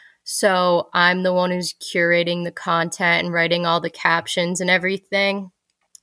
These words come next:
But since there's just so many great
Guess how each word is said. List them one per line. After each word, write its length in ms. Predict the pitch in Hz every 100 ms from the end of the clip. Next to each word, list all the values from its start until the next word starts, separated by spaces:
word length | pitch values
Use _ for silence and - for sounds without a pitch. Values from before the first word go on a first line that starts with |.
| _ -
But 360 | 196 175 -
since 580 | - - 196 190 190 - -
there's 260 | 190 190
just 280 | - 180 -
so 120 | 180
many 240 | 180 180 175
great 420 | 165 175 170 -